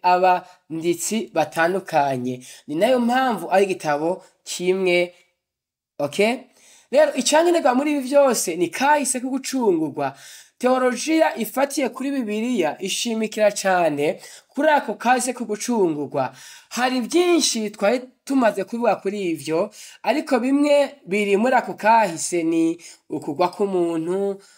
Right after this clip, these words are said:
kuvayo, ukubaho k'umuryango wa Isirayeli ku musozi Sinayi, gutwarwa nk'inyagano mu Bu-, Babuloni, ukuza kwa Mesiya. Ubu naho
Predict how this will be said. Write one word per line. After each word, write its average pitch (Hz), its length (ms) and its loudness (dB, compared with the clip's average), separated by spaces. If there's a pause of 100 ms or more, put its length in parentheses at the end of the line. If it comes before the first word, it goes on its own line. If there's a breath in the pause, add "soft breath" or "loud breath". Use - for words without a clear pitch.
(200 soft breath)
kuvayo, 202 880 -2 (280 soft breath)
ukubaho 190 360 0
k'umuryango 170 920 -2
wa 180 120 2
Isirayeli 196 560 0
ku 190 160 -8
musozi 185 340 -6
Sinayi, 196 880 -2 (320 loud breath)
gutwarwa 190 720 2
nk'inyagano 185 760 0
mu 147 240 -6
Bu-, 151 300 -4
Babuloni, 202 920 0 (340 loud breath)
ukuza 165 480 -2
kwa 185 320 0
Mesiya. 208 880 0 (640)
Ubu 233 240 2
naho 254 480 2